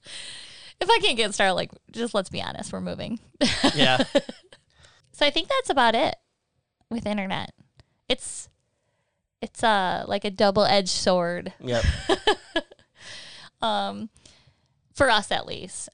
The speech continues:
Speaker 1: Um, for somebody who's retired, I think it'd be much easier life. Uh, you only have to worry about connectivity for staying connected with family and friends
Speaker 2: Mm-hmm.
Speaker 1: and playing,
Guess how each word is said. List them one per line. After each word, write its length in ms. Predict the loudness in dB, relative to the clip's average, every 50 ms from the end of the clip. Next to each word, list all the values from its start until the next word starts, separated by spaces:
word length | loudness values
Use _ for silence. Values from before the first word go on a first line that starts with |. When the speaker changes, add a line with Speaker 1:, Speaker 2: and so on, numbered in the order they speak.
| _
Speaker 1:
Um, 340 | 0 0 0 0 -2 -4 -4
for 140 | -2 -2 0
somebody 300 | 0 0 -2 -2 -2 -2
who's 160 | -2 -2 -2
retired, 600 | -4 -4 -4 -2 0 0 0 0 0 -2 -2 -4 -4
I 60 | -4
think 180 | -4 -6 -4 -4
it'd 100 | -4 -4
be 120 | -4 -4
much 280 | -4 -2 -2 -4 -4 -6
easier 380 | -8 -8 -6 -6 -6 -6 -4 -4
life. 480 | -2 -2 0 0 -2 -4 -8 -12 -20 _ _ _ _ _ _ _ _
Uh, 460 | -8 -8 -6 -6 -6 -6 -8 -8 -10 -14 _ _ _ _ _ _
you 280 | -10 -6 -4 0 2 2
only 200 | 2 2 0 0 0
have 180 | 0 -2 -2 -4
to 240 | -4 -2 -2 -2
worry 280 | -2 -2 -4 -4 -4 -4
about 260 | -4 -2 -4 -4 -4 -6
connectivity 720 | -6 -6 -6 -6 -6 -8 -10 -10 -10 -10 -12 -10 -12 -12
for 380 | -14 -12 -10 -8 -6 -6 -6 -8
staying 500 | -6 -4 -4 -4 -4 -4 -8 -10 -12 -12 _
connected 480 | -12 -10 -8 -8 -10 -10 -10 -10 -8 -8
with 140 | -10 -12 -10
family 520 | -10 -8 -8 -8 -8 -8 -10 -10 -10 -10
and 140 | -12 -14 -10
friends 320 | -6 -6 -6 -6 -6 -6 -6
Speaker 2:
Mm-hmm. 140 | -6 -6
Speaker 1:
and 280 | -6 -8 -8 -10 -12 -16 _ _ _ _ _ _ _ _ _ _ _
playing, 440 | -6 -2 -2 -4 -4 -6 -10 -14 -16